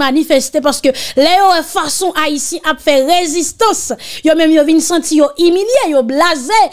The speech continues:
yo panse n t ap mete kouri yo panse n ta pral fè chen nan pye yo. Heheheh, malerezman, se byen konte, mal kalkile pou yo. eh, Enben, kounye a, la a, divès santèn Dominiken sòti, pran lari,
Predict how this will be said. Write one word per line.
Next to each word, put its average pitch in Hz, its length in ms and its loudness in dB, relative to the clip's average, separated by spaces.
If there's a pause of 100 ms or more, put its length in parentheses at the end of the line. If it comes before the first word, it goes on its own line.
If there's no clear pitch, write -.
(160)
yo 302 160 0
panse 311 240 0
n 285 80 0
t 269 80 0
ap 247 160 -4
mete 277 320 0
kouri 440 560 2
yo 311 80 4
panse 330 240 -2
n 294 80 2
ta 285 80 0
pral 277 240 -2
fè 269 80 -4
chen 269 320 -2
nan 254 80 -4
pye 254 140 2
yo. 247 80 0 (180)
Heheheh, 349 1300 -2
malerezman, 262 800 2 (160)
se 320 160 2
byen 269 320 0
konte, 269 320 -2
mal 269 240 0
kalkile 247 640 -4
pou 311 160 2
yo. 494 160 2 (320)
eh, 294 100 -10 (360)
Enben, 392 220 2
kounye 440 260 2
a, 359 100 2
la 349 160 2
a, 466 160 2 (240)
divès 392 340 0 (120)
santèn 453 500 -2
Dominiken 370 600 0
sòti, 392 580 0
pran 330 200 2
lari, 277 360 0